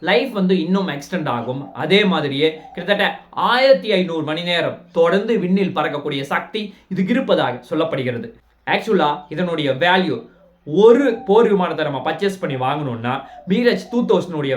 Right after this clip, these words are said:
வேல்யூ சுமார் அறுபத்தாறு கோடி ஆகும் அப்படின்னு சொல்லி சொல்லப்படுகிறது. அதே மாதிரியே நம்ம தேஜஸ் எம் கே ஒன் ஏ அப்படின்னு சொல்லப்படக்கூடிய அந்த போர் விமானத்தை நம்ம மேனுஃபேக்சரிங் செஞ்சோம்னா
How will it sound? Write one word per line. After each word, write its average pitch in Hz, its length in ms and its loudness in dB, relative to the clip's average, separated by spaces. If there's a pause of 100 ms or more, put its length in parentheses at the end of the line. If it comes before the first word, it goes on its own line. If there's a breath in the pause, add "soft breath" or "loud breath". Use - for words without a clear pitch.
வேல்யூ 143 300 2 (360 loud breath)
சுமார் 175 320 -2 (280)
அறுபத்தாறு 220 680 2
கோடி 214 300 4
ஆகும் 156 240 0
அப்படின்னு 139 220 -6
சொல்லி 131 180 -6
சொல்லப்படுகிறது. 123 600 -4 (320)
அதே 220 180 6 (120)
மாதிரியே 160 380 0 (340 loud breath)
நம்ம 131 200 -6 (120)
தேஜஸ் 254 400 2 (140)
எம் 196 180 0
கே 220 80 4 (140)
ஒன் 170 180 -2
ஏ 196 140 0
அப்படின்னு 151 280 -6
சொல்லப்படக்கூடிய 127 640 -4 (340 loud breath)
அந்த 139 140 -2 (120)
போர் 262 220 10
விமானத்தை 147 420 -2 (180)
நம்ம 139 240 -6
மேனுஃபேக்சரிங் 190 640 -2
செஞ்சோம்னா 147 420 -2